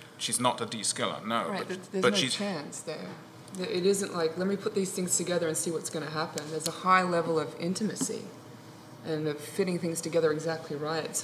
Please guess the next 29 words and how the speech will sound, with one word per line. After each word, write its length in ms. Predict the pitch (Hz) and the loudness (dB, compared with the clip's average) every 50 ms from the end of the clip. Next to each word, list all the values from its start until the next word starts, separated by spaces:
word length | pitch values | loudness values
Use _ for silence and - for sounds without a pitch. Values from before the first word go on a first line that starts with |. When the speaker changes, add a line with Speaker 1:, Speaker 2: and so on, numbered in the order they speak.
| - - | -4 -4
Speaker 2:
highly 320 | 175 170 175 180 175 170 | -2 0 0 0 0 0
skilled 320 | 165 - - 170 156 156 | 0 -2 -2 -2 -4 -4
and 100 | 151 156 | -6 -8
highly 260 | 147 156 156 151 151 151 | -6 -4 -4 -2 -4 -4
crafted. 400 | - - 156 151 160 156 - - | -4 -6 -6 -6 -6 -6 -8 -10
It 120 | 180 170 | -6 -4
doesn't 240 | 180 170 165 165 - | -4 -4 -2 -4 -6
feel 260 | - - 180 175 170 | -6 -4 0 2 2
like 200 | 165 160 147 - - - - - - - - - - - - - | 2 2 0 -2 -4 -8 -10 -12 -12 -12 -14 -16 -16 -16 -10 -4
that 160 | - 156 160 - | -2 -2 -2 -2
kind 220 | - 165 160 156 | -2 -2 -2 0
of 80 | 147 160 | 0 0
assemblage 540 | 156 - - 165 156 156 151 151 143 143 | 0 0 0 0 0 0 0 0 0 0
of, 340 | 156 147 143 151 143 143 - - | 0 -2 0 -2 -4 -6 -6 -6
just 200 | 175 165 - 170 | -4 -4 -2 0
like, 240 | 160 151 151 - | 0 -2 -2 0
"Well, 120 | - 165 160 | 2 2 2
we'll 140 | 165 165 170 | 4 2 2
just 200 | 175 180 175 - | 0 2 2 2
see 100 | - 185 | 2 4
what 120 | 165 165 165 | 4 2 2
happens 240 | 165 160 165 160 151 | 2 0 -2 -4 -4
when 80 | - | -6
we 60 | 147 | -6
put 180 | 147 - - - | -6 -6 -8 -8
these 140 | - 160 - | -6 -8 -6
two 160 | - - 160 | -4 -2 -2
objects 320 | 156 - - - - - | -2 -4 -6 -8 -8 -8
together." 400 | - 190 160 185 185 185 - 190 | -8 -8 -8 -8 -6 -6 -6 -8